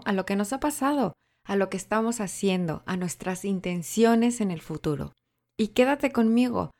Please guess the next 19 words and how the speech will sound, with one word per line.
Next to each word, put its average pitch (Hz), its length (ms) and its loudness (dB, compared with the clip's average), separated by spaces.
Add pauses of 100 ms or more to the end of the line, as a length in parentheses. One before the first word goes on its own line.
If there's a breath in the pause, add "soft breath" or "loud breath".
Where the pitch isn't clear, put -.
te 202 100 4
daré 190 280 4
siete 247 560 0
maneras 196 440 2
de 190 80 -2
procurarte, 160 840 -2
de 175 80 -4
generar 175 480 0
ese 202 200 -2
sentimiento 185 800 -2
de 185 100 0
estar 160 300 -2
bien 156 200 -4
contigo, 147 540 -4 (420)
de 185 120 -4
estar 240 340 -4
orgullosa 180 520 0
de 147 120 -4
ti. 131 220 -12